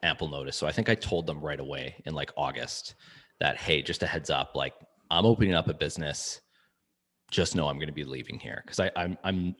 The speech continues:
never the type of person to be like, "All right, I'm gonna mail it in and I'm just gonna focus on my business while I'm still working for Apple." Like, I still want to give a hundred percent to, to my career at Apple. So the plan was to leave in November. So I gave them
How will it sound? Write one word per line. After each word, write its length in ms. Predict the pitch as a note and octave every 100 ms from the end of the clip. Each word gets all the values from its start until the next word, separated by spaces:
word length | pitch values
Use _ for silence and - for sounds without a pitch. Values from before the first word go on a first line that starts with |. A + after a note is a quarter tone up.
| _
never 320 | G2+ G2 G2+
the 80 | G#2+
type 240 | G2+ G2 -
of 80 |
person 300 | - E2+ -
to 80 | D#2+
be 200 | - D#2
like, 260 | D#2 C#2+ -
"All 140 | F#2 F#2
right, 220 | F2+ F2
I'm 120 | E2+
gonna 120 | F#2
mail 400 | E2+ F2 E2+ F2
it 80 | E2
in 400 | D#2 D#2 D#2+ D#2+ -
and 120 | E2 D2
I'm 100 | C#2+
just 160 | -
gonna 340 | F2+ D2 C#2 - _ _ _
focus 280 | - D#2+ F2
on 60 | D#2
my 120 | C#2+
business 360 | C#2 D2 D#2+ -
while 140 | C2+
I'm 80 | C#2+
still 180 | - C#2+
working 260 | C#2 D#2
for 120 | -
Apple." 280 | - - E2+
Like, 180 | D#2+ D#2+
I 40 |
still 220 | E2 - F#2
want 180 | E2 -
to 60 |
give 120 | E2
a 40 | D#2+
hundred 280 | - D#2+ -
percent 360 | F2 - C2+ -
to, 260 | - D2 - _ _
to 140 | - A2
my 140 | D#2
career 280 | - D#2+ C#2+
at 60 | D2
Apple. 440 | D#2+ - B2 - - - - - - - - - - _ _
So 180 | - G#2
the 100 | G2
plan 380 | - G#2+ G#2 G#2+
was 160 | G2+
to 120 | - F2
leave 220 | F2 E2+
in 60 | D#2+
November. 560 | D2+ D2+ D2 E2+ B2+ - C2+ - - - -
So 160 | -
I 60 | D2+
gave 180 | E2 D#2+
them 160 | D#2